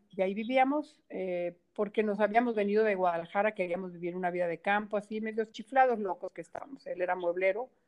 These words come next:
de los muebleros Plasencia, y le seguí la lo-, que era la locura esa de venirnos al pueblo, y <clears throat> vivimos en esa granjita,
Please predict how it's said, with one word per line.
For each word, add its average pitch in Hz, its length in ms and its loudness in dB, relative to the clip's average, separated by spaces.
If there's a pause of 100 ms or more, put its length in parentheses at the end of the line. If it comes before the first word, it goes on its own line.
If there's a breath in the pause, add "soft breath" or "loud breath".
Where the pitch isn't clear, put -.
(520)
de 190 120 2
los 180 120 2
muebleros 175 380 2
Plasencia, 202 640 -2 (720)
y 196 440 2
le 190 120 4
seguí 185 300 0
la 214 100 8
lo-, 185 240 6
que 185 140 4
era 180 180 4
la 180 160 2
locura 180 400 0
esa 180 200 -2
de 175 100 -2
venirnos 170 440 -8
al 160 120 -10
pueblo, 220 580 4
y 226 220 -4 (200)
<clears throat> 190 420 -2
vivimos 180 440 0
en 185 100 0
esa 175 200 -2
granjita, 196 580 4